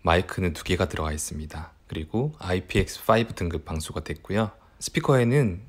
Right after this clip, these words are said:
그래핀 드라이버를 채택을 했습니다. 사이즈는 오점팔 밀리짜리 그래핀 드라이버인데 저음에서부터 고음 영향대까지 고르게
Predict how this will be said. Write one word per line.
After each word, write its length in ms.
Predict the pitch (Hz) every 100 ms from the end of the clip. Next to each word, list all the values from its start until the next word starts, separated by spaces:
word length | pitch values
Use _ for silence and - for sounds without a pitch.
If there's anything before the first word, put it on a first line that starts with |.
| -
그래핀 480 | 127 135 - 147 135
드라이버를 420 | 98 95 92 87
채택을 340 | - - 110
했습니다. 720 | 95 - 80 76 - 78 87 -
사이즈는 480 | - 113 113 110 82
오점팔 420 | 85 101 - 131
밀리짜리 1080 | 131 123 107 104 - - - 98 92 92 87
그래핀 320 | 101 85 92
드라이버인데 720 | 85 82 78 80 92 95 90 - - - -
저음에서부터 840 | 98 95 101 98 87 - 110 117
고음 260 | - 87 87
영향대까지 720 | 87 85 82 80 80 - 90 -
고르게 680 | 87 87 87 85 95 143